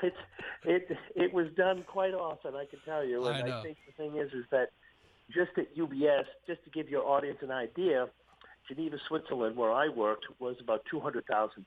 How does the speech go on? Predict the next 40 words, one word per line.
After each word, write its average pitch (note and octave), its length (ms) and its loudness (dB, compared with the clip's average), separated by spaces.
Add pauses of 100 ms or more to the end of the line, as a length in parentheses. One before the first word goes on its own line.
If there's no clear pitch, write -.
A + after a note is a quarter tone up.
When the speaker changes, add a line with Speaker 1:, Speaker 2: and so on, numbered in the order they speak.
(120)
Speaker 1:
people, A#2+ 400 -2 (260)
and C#3 120 -2
there C#3 80 0
was C3 100 -2
a A#2 60 2
hundred D#3 340 0
and B2+ 120 -10
thirty C3 360 0
banks G#2+ 340 0
in F#2 120 -8
that F2+ 180 -4 (120)
town. F#2+ 380 0 (720)
So B2 60 -6
you B2 100 -8
can B2+ 160 -8
imagine B2 720 0 (420)
there's B2+ 240 -6
an A#2 260 -4
enormous D3+ 640 0
amount G#2+ 240 -2
of F#2+ 140 -8
wealth, G#2+ 320 0
and A2 100 -4
it's - 160 -10
not C3 180 -6 (140)
Swiss A2 220 -8
money D#3 240 0
in G#2 80 -2
those F#2 260 -2
banks, F#2 300 -4
it's C3 140 -4 (120)
foreign, D3+ 420 2 (220)
um, F#2 260 -8
money F2 280 -4
in D#2+ 80 -6
the D#2+ 60 -8
banks. D#2 440 -2
So A#2 200 2 (580)
you E3 240 -2 (100)
had D#3 300 2